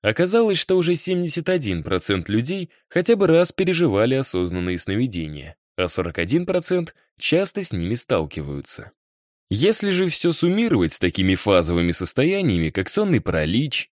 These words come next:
ложные пробуждения и внетелесные переживания, то окажется, что уже восемьдесят восемь процентов хотя бы раз их переживали, а сорок три процента переживают часто.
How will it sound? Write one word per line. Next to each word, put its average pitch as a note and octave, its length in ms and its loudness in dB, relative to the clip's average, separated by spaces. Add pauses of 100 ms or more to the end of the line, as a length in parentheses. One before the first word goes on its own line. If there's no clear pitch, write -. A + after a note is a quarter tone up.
ложные F#3 380 2
пробуждения G#2+ 840 -2 (300)
и A2+ 60 -2
внетелесные A2 760 2
переживания, G2+ 800 -2 (320)
то G#3 140 2
окажется, E3 500 0
что C#3+ 200 -2
уже C#3+ 220 2
восемьдесят D#3 560 -2
восемь F2 400 -2
процентов F2 640 -4 (240)
хотя E3+ 300 -2
бы E3+ 140 2
раз F#3 300 0
их E2+ 120 -10
переживали, F2 760 -4 (280)
а F2 120 0
сорок E2 320 -4
три D3 200 2
процента F3+ 640 -2 (280)
переживают E3+ 680 2
часто. - 640 -4